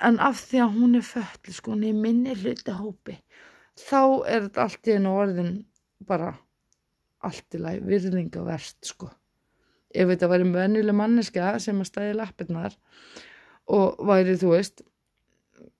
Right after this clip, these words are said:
alkóhólisti eða eitthvað, virkur alkóhólisti, þá fengi hún ekki að koma nálægt börnum, aldrei. En að því að þetta er ósjálfbjarga manneskja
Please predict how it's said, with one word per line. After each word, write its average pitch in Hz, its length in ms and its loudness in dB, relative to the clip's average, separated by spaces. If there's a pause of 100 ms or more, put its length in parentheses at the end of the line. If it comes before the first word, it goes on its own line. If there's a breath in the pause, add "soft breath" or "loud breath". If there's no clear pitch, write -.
(380)
alkóhólisti 165 680 -4
eða 160 120 -2
eitthvað, 160 340 -4 (260)
virkur 185 480 0
alkóhólisti, - 640 -10 (320)
þá 254 140 -6
fengi 208 300 0
hún 175 120 -4
ekki 175 140 -8
að - 80 -14
koma 170 180 -2
nálægt 233 420 -2
börnum, 180 300 -6 (160)
aldrei. 226 460 -4 (1600 loud breath)
En 233 140 6
að 240 100 2
því 247 80 4
að 226 80 6
þetta 208 140 0
er - 80 -4 (160)
ósjálfbjarga 226 1000 2
manneskja 220 580 2